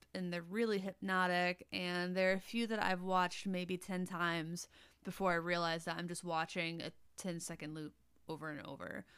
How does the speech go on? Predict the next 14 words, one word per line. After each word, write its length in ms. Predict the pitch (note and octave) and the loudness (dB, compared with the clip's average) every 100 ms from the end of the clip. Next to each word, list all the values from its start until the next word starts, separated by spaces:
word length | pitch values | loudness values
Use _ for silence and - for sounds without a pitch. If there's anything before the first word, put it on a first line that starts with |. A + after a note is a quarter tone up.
| - | -6
So 160 | - | 2
if 100 | A3 | 4
that's 240 | G#3+ B3+ B3 | 8 8 8
something 360 | - B3 A#3 | 2 0 0
that 160 | A3 G3 | 2 0
you're 100 | F#3+ | 0
into, 640 | - A#3+ A#3+ C4 B3+ B3+ B3 - - | 2 4 4 4 0 -2 -6 -16 -12
she 240 | - C4 | -4 0
does 300 | A#3 A3+ A3 | 4 4 4
that. 300 | A#3 A3 A3 - - | 4 4 4 -2 -4
It's 160 | A#3+ - | -4 -2
pretty 300 | - C4+ C4+ | -2 -2 0
great. 400 | D4 C#4+ E3+ - - - _ - _ - | 4 4 2 -4 -14 -20 _ -20 _ 2
Um, 560 | G#3+ G#3 G3 F#3 F3+ | 6 8 8 6 2